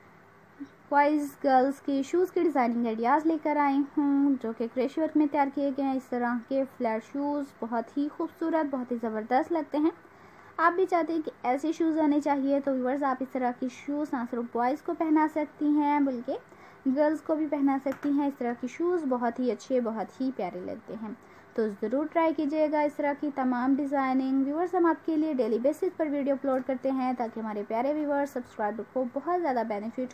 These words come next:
हो, वो भी अपने babies के लिए इस तरह की ज़बरदस्त सी collection का इंतखाब कर सकें। तो viewers, जो आजकल market में fashion in होता है, उसके मुताबिक हम आपके लिए collection लेकर आते हैं, ताकि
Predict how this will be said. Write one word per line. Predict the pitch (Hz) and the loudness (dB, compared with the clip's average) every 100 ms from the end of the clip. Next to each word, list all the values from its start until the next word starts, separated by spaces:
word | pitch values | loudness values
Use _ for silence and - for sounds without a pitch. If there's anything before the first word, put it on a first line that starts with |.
| - | -4
हो, | 285 | -2
वो | 269 220 | -2 -2
भी | 202 | -4
अपने | 208 226 | -4 -4
babies | 233 254 302 - | -2 -2 -4 -2
के | 302 | -2
लिए | 294 302 - - - - - | 0 0 -2 -12 -20 -18 -8
इस | 339 | -4
तरह | 359 349 349 | 2 4 4
की | 339 359 | 4 2
ज़बरदस्त | 294 240 240 277 302 | 2 2 2 2 -2
सी | - 330 311 | 0 -2 0
collection | 277 240 - 294 285 | 0 -2 -2 0 0
का | 277 | 2
इंतखाब | 269 233 220 - 220 208 | 0 -2 -4 -4 -4 -2
कर | 196 185 - | -6 -4 -6
सकें। | 196 196 190 - - - - - - - - - - - - - - - - - - - | -6 -6 -6 -12 -20 -20 -20 -20 -20 -20 -20 -20 -20 -20 -20 -20 -20 -20 -20 -20 -20 -2
तो | 302 | 0
viewers, | 277 277 320 339 - - - 320 311 302 285 | 2 4 4 2 -2 -18 0 2 4 2 4
जो | 302 | 4
आजकल | - - 254 254 294 262 269 269 262 | 4 2 0 0 0 2 2 2 2
market | 240 240 254 247 | -2 0 0 2
में | 254 269 | 0 0
fashion | 269 294 370 339 285 | -2 0 2 0 4
in | 277 | 4
होता | 269 254 247 | 4 2 2
है, | 262 247 | 2 0
उसके | 294 - 370 | -2 0 0
मुताबिक | 320 285 269 262 | 4 4 4 0
हम | 277 269 - | 2 2 0
आपके | 247 - 247 | -4 0 0
लिए | 240 240 240 247 | 0 2 0 0
collection | 233 214 - 262 254 | -2 -4 -4 -2 -2
लेकर | 226 196 262 285 | 0 -2 -2 0
आते | 285 277 285 | -2 0 -2
हैं, | 277 285 | 0 -2
ताकि | 277 220 - | -2 -4 -4